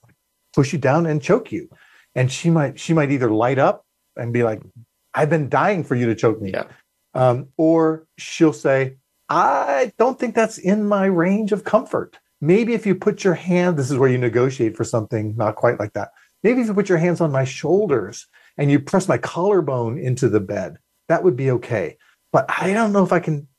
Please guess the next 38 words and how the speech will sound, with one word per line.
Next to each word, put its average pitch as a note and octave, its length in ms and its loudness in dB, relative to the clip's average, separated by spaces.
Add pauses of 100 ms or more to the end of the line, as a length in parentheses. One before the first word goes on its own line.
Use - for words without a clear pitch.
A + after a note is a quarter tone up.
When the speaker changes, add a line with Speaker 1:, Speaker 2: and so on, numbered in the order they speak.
(140)
Speaker 1:
really E3 220 4
take D#3+ 340 0
it." D#3 160 -6
And C3 120 0
you, B2 120 0 (220)
you C3+ 140 -4
could B2 140 -2
say, A#2+ 240 0 (280)
"What F#3 120 2
if G#3 100 0
I F#3 100 2
just E3+ 120 -6
put F#3 140 -2
my C#3+ 120 0
hand D3 360 0
and D3 140 -2
let C#3+ 160 0
my C#3 160 0
hand C3 280 -2
rest E3+ 300 2
there?" - 240 -4
So - 260 2 (240)
you're F#3 160 2
negotiating D#3+ 760 0
back C3+ 200 0
and B2+ 140 -8
forth, B2 420 0
and B2+ 140 -4
you A#2+ 100 -2
see B2 640 0 (400)
what C#3 380 0
you C3 100 -2
can, - 240 -12
what - 180 2
can A#2+ 140 -4
be A2+ 120 4
worked G2+ 300 0
out F2 240 -8